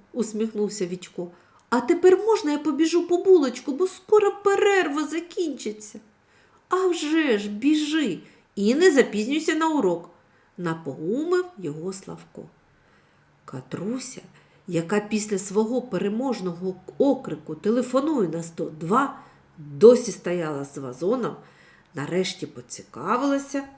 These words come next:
у Славка. А ти справді майбутній міліціонер? Звичайно, запевнив її хлопчик. Скажи,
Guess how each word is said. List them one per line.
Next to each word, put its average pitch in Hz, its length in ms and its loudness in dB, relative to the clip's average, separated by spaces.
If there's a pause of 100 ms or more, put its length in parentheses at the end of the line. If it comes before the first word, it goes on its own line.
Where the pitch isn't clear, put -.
(160)
у 156 180 -8
Славка. 185 760 -8 (2000)
А - 60 -10 (180)
ти 226 200 -2 (380)
справді 277 960 -2 (600)
майбутній 233 560 -6
міліціонер? 190 840 -8 (1900)
Звичайно, 233 1000 4 (200)
запевнив 214 600 -2
її 208 240 -4
хлопчик. 208 540 -8 (760)
Скажи, 339 600 -2